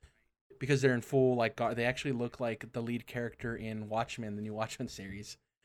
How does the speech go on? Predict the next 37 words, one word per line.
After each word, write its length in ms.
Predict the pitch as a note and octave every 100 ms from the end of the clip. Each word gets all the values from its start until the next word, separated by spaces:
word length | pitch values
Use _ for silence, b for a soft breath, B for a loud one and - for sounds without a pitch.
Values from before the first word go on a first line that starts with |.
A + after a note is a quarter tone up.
| B -
uh, 380 | A2+ A2 G#2 G2 A2 _ _ _ -
her 260 | A#2+ B2+ A#2
costume. 540 | - G2+ - G#2 G2+ B B B B -
Um, 400 | A#2+ A#2+ A#2 A2+
I 100 | A#2+
wrote 180 | C3 C3
down 420 | C3+ B2 B2 A#2+ - -
ends 280 | B2+ C3+ C3
with 180 | B2+ -
Doc 300 | A#2 A#2 -
cutscene, 540 | B2 - B2+ B2 C#3 - _ _ _ -
right? 220 | A#2 A#2+
'Cause 200 | C3 A2+
obviously 340 | A2 A2+ -
at 80 | A#2
the 120 | A#2
end 120 | A2+ A2
of 80 |
all 160 | G#2+ A2
of 100 | G#2+
this, 240 | A2+ G#2+
you, 140 | A#2+ A2+ -
you 140 | C3 A#2
explore 560 | - - - A#2+ A#2
the, 140 | A#2 A2 - _
the 80 | B2
barn, 460 | A#2 A2+ A2+ A#2 A#2 b b b
you 100 | A#2+
end 120 | A#2+
up 80 | A2
finding 420 | - A2+ A2+ A#2
this 120 | A2 G#2+
box, 540 | A2 G#2+ A2 - - _ _ _
and 120 | A#2
in 120 | A#2+ A#2
the 60 |
box, 640 | G#2 A#2+ B2 A2+ - -